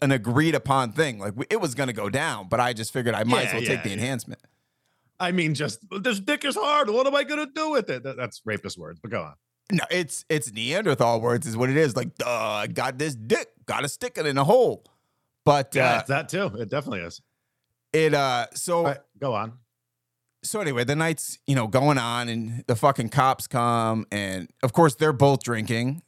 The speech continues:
Speaker 1: So I'm like, "Oh, goddamn. Like, I don't even wanna be near the cops when this is happening, 'cause, like, what are you gonna say? You're both drinking, now they're g-," but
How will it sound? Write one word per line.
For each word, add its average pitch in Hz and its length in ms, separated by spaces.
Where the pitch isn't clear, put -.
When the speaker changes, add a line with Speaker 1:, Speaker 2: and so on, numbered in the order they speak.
Speaker 1:
So 117 500
I'm 104 100
like, 92 160
"Oh, 87 240
goddamn. 101 640
Like, 107 160
I 143 100
don't 139 120
even 117 180
wanna 120 180
be 113 140
near 131 280
the 120 80
cops 110 360
when 113 100
this 123 140
is 110 100
happening, 98 360
'cause, 107 200
like, 117 220
what 131 180
are 165 60
you 160 80
gonna 139 180
say? 202 220
You're 95 160
both 123 260
drinking, 131 440
now 117 140
they're 120 120
g-," 117 80
but 156 300